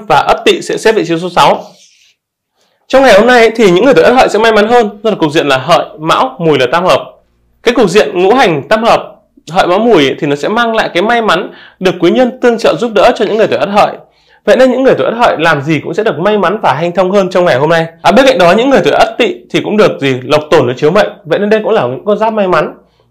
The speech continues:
Và để gia tăng thêm cái may mắn cho mình ấy, thì những người tuổi Ất Hợi hãy luôn nhớ mang theo bên mình một cái vòng tam hợp quý nhân Hợi, Mão, Mùi để trợ vận hộ thân. Còn những người tuổi Ất Tỵ sẽ mang theo một cái vòng tam hợp quý nhân bên mình là Tỵ,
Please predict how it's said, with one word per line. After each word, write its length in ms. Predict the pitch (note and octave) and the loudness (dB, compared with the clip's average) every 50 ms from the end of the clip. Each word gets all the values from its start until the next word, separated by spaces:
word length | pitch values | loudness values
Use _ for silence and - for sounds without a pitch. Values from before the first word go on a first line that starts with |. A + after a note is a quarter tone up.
| _ | _
Và 100 | - G3+ | -2 0
để 160 | G3+ F3+ A#3+ D3+ | 2 2 2 4
gia 120 | A3 C4 | 2 2
tăng 220 | B3+ C4 C4 A#3+ | 2 2 0 0
thêm 120 | B3 B3+ A#3 | 0 -2 0
cái 80 | B3 | 2
may 120 | B3+ C4 B3+ | 2 2 2
mắn 140 | A3+ G#3 G#3+ | 2 0 0
cho 120 | G#3+ C4 | 0 0
mình 220 | B3 A#3+ G3+ D#3+ D#3+ | 2 2 2 2 0
ấy, 100 | D#3 - - - _ _ _ | -2 -4 -10 -18 _ _ _
thì 140 | - G3+ E3+ | -2 0 0
những 140 | F3+ G3+ B3 | 2 2 2
người 100 | B3 - | 2 0
tuổi 80 | - | 0
Ất 100 | - A3 | -2 -2
Hợi 260 | A#3+ A#3+ A#3+ E3+ C3+ | 0 0 0 2 2
hãy 100 | D#3 E3 | 0 0
luôn 180 | F#3+ A#3+ A#3+ G#3+ | 0 2 2 2
nhớ 220 | F#3+ E3+ E3+ G#3 | 2 2 2 2
mang 240 | - - G#3+ A3 G#3+ | 0 -2 -4 -4 -2
theo 120 | A3+ A3 G#3 | -2 -2 0
bên 180 | G#3+ A3 G#3 | 0 0 0
mình 160 | G3 E3 D3 | 0 -2 -2
một 80 | C3+ A#2+ - | -4 -4 -4
cái 80 | D#3 | -2
vòng 240 | E3 F#3+ E3+ D3 C#3 - | -2 -2 -2 -2 -4 -6
tam 100 | F#3+ F#3 | -4 -4
hợp 120 | F#3+ - - - | -2 -4 -2 -4
quý 100 | C#3 D3+ | -4 -2
nhân 440 | F3+ G3+ G#3 G3+ F#3 F3+ - - _ _ _ _ _ _ _ | 0 0 0 0 -2 -8 -12 -20 _ _ _ _ _ _ _
Hợi, 240 | - F#3 E3+ C3 - - - - | -2 -2 0 0 -2 -6 -10 -10
Mão, 340 | D3 D#3+ E3 D3 A3+ B3 A3 | -6 -4 -2 -2 -2 -4 -4
Mùi 260 | F#3 D#3+ D3 C#3 B2+ A#2+ - - | -4 0 0 0 0 -2 -8 -8
để 120 | - A#2 A#2 A#2 | -6 -6 -4 -2
trợ 120 | D3+ D3 | -4 -2
vận 140 | C#3 D#3+ D#3 | -2 -2 -4
hộ 100 | D#3 C#3 - | -4 -6 -2
thân. 320 | F3+ F#3 F3+ F3 F3 - - - _ - - _ _ | 0 0 0 0 -4 -8 -16 -20 _ -20 -20 _ _
Còn 160 | - G#3 G#3 | 0 2 2
những 140 | G#3 C4 C#4+ | 4 4 4
người 120 | C#4+ G#3 - | 4 4 4
tuổi 80 | A3 - | 2 2
Ất 160 | - B3 - - | 0 0 2 0
Tỵ 240 | B3 - - - | 0 0 0 -4
sẽ 160 | - - F3+ G#3+ | -4 -4 -2 0
mang 180 | B3+ B3+ A#3+ A3+ | 0 -2 0 0
theo 140 | B3 A#3 | 0 0
một 140 | A3 G#3 D#3 - | 0 0 -2 -2
cái 100 | E3+ F#3 | -2 0
vòng 220 | G3+ D#3 C#3+ C#3+ | 0 -2 0 -2
tam 120 | G3 G#3 | -2 -2
hợp 100 | G#3 E3+ - - | -2 -2 -2 -2
quý 100 | C#3+ D#3+ | -2 0
nhân 220 | F#3+ G#3+ G#3 G3+ | 0 0 0 0
bên 160 | G#3 G#3 G3 | 0 0 0
mình 200 | F#3 D#3+ C3+ B2+ | -2 -2 -2 -2
là 280 | B2+ A#2+ A#2 - - - - | -2 -2 -2 -4 -6 -6 -6
Tỵ, 160 | - - | -6 -6